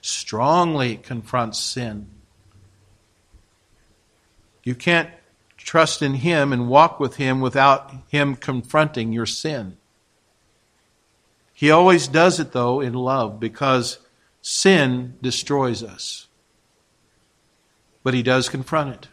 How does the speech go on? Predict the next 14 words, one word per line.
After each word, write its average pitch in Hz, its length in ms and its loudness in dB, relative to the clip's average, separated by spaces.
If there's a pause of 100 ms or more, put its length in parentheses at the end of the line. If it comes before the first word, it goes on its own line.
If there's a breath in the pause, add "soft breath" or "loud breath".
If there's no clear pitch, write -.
(880 loud breath)
And 147 140 0
if 127 100 -2
you 131 100 0
truly 220 360 6
believe 185 380 6
in 170 140 4
Jesus, 170 520 4
you'll 156 160 4
let 165 200 4
his 143 260 0
word 147 480 4
confront 139 500 -2
your 135 220 2
sin 117 520 -4